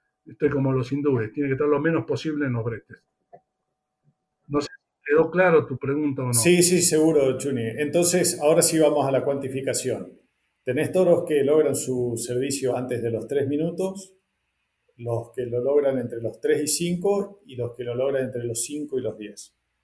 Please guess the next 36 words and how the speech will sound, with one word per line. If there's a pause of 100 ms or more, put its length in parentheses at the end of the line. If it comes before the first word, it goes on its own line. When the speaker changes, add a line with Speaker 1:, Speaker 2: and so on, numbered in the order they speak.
(160)
Speaker 2:
Entonces,
a
eso
vos
le
das
un
puntaje. (180)
Ahora,
de
acuerdo
a
cada
uno
de
esos
puntajes,
que
serán
uno,
dos
y
tres,
¿cómo
correlacionás
con
el
porcentaje
de
vacas
que
le
asignás
a
cada
animal?